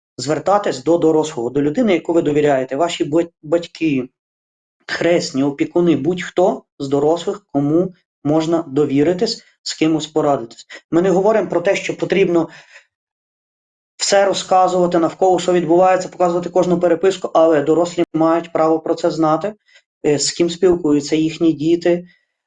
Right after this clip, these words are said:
е, щоб вони можуть також порадити, як діяти в тій чи іншій ситуації. Якщо відчувають небезпеку,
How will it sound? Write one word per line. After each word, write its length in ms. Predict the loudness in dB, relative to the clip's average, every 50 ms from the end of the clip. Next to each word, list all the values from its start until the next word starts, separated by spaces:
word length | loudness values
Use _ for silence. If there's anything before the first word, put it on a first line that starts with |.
| _ _ _ _ _ _ 0
е, 440 | 2 2 4 2 2 0 0 -2 -6 -10 _ _ _
щоб 280 | -6 -4 -2 0 0 2
вони 240 | 2 2 2 4
можуть 280 | 2 2 2 0 0 -2
також 300 | -4 -2 0 0 0 -2
порадити, 760 | -2 -2 0 2 4 4 2 2 0 0 0 0 -2 -2 -6 _ _ _ _ -6
як 320 | -2 0 0 0 -2 -4
діяти 400 | -6 -2 0 0 0 2 0 -4
в 80 | -6 -6
тій 220 | -8 -8 -6 -6
чи 160 | -4 -4 -2
іншій 440 | 0 0 0 0 0 0 -2 -2 -2
ситуації. 840 | -2 -4 -2 0 0 0 0 0 2 2 2 2 0 -2 -6 -10
Якщо 340 | -10 -10 -8 -4 -2 -2 -2
відчувають 600 | -2 -4 -4 -2 0 2 2 2 2 0 -2 -2
небезпеку, 720 | -2 -2 -2 -2 -4 -4 -2 0 0 0 0 -2 -6 -6